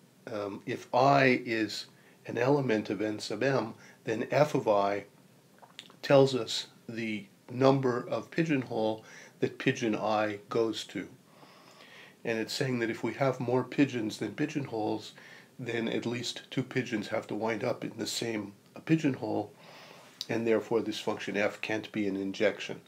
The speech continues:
The proof of this theorem is going to be by induction, and so you have to ask yourself, is it going to be induction on the m that appears in the theorem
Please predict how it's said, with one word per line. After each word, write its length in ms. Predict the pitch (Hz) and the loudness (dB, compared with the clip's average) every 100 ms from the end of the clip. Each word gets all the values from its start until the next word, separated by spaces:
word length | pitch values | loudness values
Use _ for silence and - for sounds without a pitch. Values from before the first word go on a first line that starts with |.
| _ - - - - - - - _ _ _ _ - - _ _ _ _ _ _ _ - - - - _ | _ -20 -20 -20 -20 -20 -20 -20 _ _ _ _ -20 -20 _ _ _ _ _ _ _ -20 -20 -20 -20 _
The 120 | - 120 | -12 0
proof 240 | 170 175 | 4 6
of 160 | 190 160 | 6 4
this 240 | 143 - | 0 2
theorem 320 | 135 127 120 | 4 4 4
is 160 | 120 - | 0 -4
going 300 | - 127 123 | 0 0 2
to 80 | 113 | 0
be 320 | 120 117 - - - - | -2 -2 -6 -18 -20 -2
by 220 | 117 117 | 2 2
induction, 880 | 113 110 107 151 - - 92 107 - - | 2 4 6 6 2 -4 -4 -6 -12 -16
and 260 | - 107 107 | -8 -6 -6
so 120 | - | -4
you 80 | 120 | -2
have 160 | 139 135 | 0 2
to 120 | 117 | 2
ask 160 | 131 | 2
yourself, 360 | 120 - 117 110 | 0 0 0 0
is 120 | 107 | -4
it 60 | 110 | -6
going 180 | 123 123 | -4 -4
to 60 | |
be 140 | 120 113 | -4 -4
induction 520 | 110 123 123 - 110 | 0 0 0 -2 0
on 160 | 107 | 0
the 220 | 107 107 120 | 0 0 2
m 300 | 139 147 135 | 2 2 2
that 120 | 127 | 2
appears 380 | 123 135 127 123 | 0 0 0 -2
in 140 | 120 | -8
the 60 | 117 | -8
theorem 420 | - 127 127 | -4 -2 -2